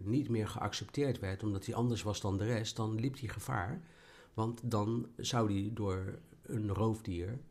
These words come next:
bijvoorbeeld, eh, opgegeten kunnen worden. Dat gevoel om daarbij te willen horen, dat kan voor sommige mensen zo sterk zijn, dat ze eigenlijk altijd in dat opzicht,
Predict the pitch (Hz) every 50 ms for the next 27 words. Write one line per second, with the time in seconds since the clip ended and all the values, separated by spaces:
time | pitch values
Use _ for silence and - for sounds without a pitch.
0 | - - - 92 - 107 98 95 95 98 - - - - 104 92 98 - - -
1 | - - 139 123 - 101 98 95 - - - 98 90 85 87 92 87 85 90 -
2 | - - - - - - - _ _ _ _ _ _ _ _ _ - - - -
3 | - - - - - - 107 - - 113 - - - 185 147 123 120 139 175 208
4 | - - - - - - - - - - 110 107 110 104 98 85 117 135 160 160
5 | 160 - 107 120 110 104 98 90 104 107 98 92 107 110 120 123 - - 120 120
6 | 127 123 117 - - - - - 120 110 - 151 151 151 143 - 120 113 113 110
7 | 110 104 - - 104 107 - - - - 98 92 120 139 156 131 - - - 67
8 | 73 80 80 80 - - 90 85 92 113 - 180 - - - - - - - -
9 | - - - - - - - 107 113 110 - - - 113 101 101 101 95 95 98
10 | - - - 131 151 143 - 127 123 123 - 123 135 139 135 - 117 110 - -
11 | - - - - 107 110 107 98 - - - - - - 104 98 - - - -